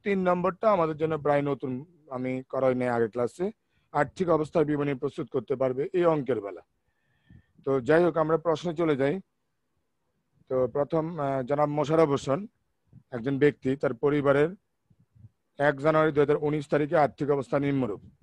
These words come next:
মানে জানুয়ারি এক তারিখে কিছু সম্পদ দেওয়া আছে,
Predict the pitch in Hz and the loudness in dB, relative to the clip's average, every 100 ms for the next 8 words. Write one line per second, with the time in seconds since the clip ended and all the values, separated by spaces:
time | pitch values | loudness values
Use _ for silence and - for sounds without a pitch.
0 | - _ _ _ _ _ _ _ _ 113 | -20 _ _ _ _ _ _ _ _ -10
1 | 120 113 127 135 135 131 143 135 156 143 | -8 -4 -2 0 0 0 -2 -4 -4 -6
2 | 135 165 - - 135 127 135 123 127 127 | -6 -6 -6 -6 -6 -4 -2 4 4 4
3 | 120 175 | 0 -4